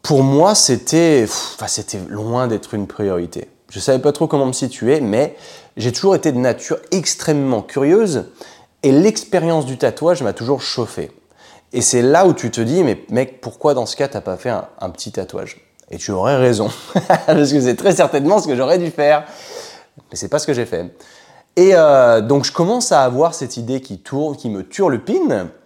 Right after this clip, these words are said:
et je suis donc en Espagne à cette époque-là, donc c'est année deux mille vingt, c'est l'année de mes trente ans. Et je passe l'année de mes trente ans, je me souviens très bien, j'ai fait un podcast du coup pour, euh,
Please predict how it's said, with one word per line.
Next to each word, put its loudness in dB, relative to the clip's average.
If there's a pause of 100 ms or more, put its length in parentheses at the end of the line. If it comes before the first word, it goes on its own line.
(360)
et -8
je -8
suis -8
donc 0
en 0
Espagne -2
à -10
cette -14
époque-là, -8
donc -8
c'est -6
année -2
deux -6
mille -8
vingt, -4 (220)
c'est -6
l'année 0
de 0
mes -2
trente -10
ans. -14 (960)
Et -8
je -6
passe 2
l'année 4
de 0
mes 0
trente -6
ans, 0
je -8
me -6
souviens -8
très -6
bien, 0
j'ai -6
fait -6
un 0
podcast -6
du -12
coup -10
pour, -14
euh, -20